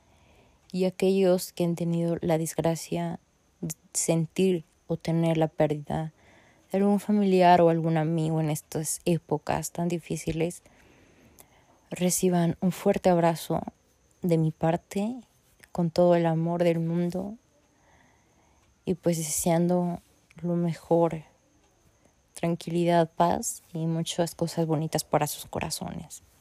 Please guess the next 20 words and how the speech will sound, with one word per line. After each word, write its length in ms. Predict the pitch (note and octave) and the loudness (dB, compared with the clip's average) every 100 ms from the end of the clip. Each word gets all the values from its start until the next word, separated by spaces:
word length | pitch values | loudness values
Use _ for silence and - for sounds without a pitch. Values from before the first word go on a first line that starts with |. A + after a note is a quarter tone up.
| _ _ _ _ _ _ _ _ _ _ _ _ - - _ _ _ _ | _ _ _ _ _ _ _ _ _ _ _ _ -20 -20 _ _ _ _
Este 300 | G#3+ - B3+ | -4 -2 2
día 240 | B3 A3+ G3+ | 4 4 4
quiero, 400 | - F#3 F3+ F3 D#3+ - - _ _ _ _ - | 0 2 2 0 -4 -14 -18 _ _ _ _ -4
eh, 640 | F3 F3 E3+ E3 E3 D#3+ D#3 _ - | 0 0 0 -2 -4 -6 -8 _ -4
hablar 240 | F3 F3 | 0 2
un 120 | E3+ D#3+ | 0 0
poco 260 | E3+ - | -4 -4
acerca 460 | F3+ - F3 - F3 | -6 -4 -6 -4 -2
de, 360 | E3+ D#3+ D3+ D3+ _ _ _ _ _ _ _ _ _ _ | -2 -2 -6 -10 _ _ _ _ _ _ _ _ _ _
pues, 160 | - F3+ | -4 0
lo 80 | E3+ | 2
que 220 | D#3+ D#3+ | 4 2
es 340 | D#3+ - - - _ | 0 -6 -10 -18 _
la 220 | - F3+ E3 | 2 4 4
amistad. 540 | D#3 - - - - _ _ _ _ _ _ _ _ _ _ _ _ _ _ _ _ _ _ _ _ _ _ _ | 0 -4 -4 -4 -4 _ _ _ _ _ _ _ _ _ _ _ _ _ _ _ _ _ _ _ _ _ _ _
En 160 | F#3 F3 | 2 2
ocasiones, 1000 | E3+ F#3 - G#3 G#3 G#3 G3+ - - - _ _ - | 2 0 2 2 2 2 0 -4 -12 -18 _ _ -6
nosotros 380 | E3+ E3 E3 E3+ | -4 0 0 0
los 200 | F3 - | 0 0
humanos 540 | D#3+ D#3+ E3 F3 - | 0 2 0 -4 -10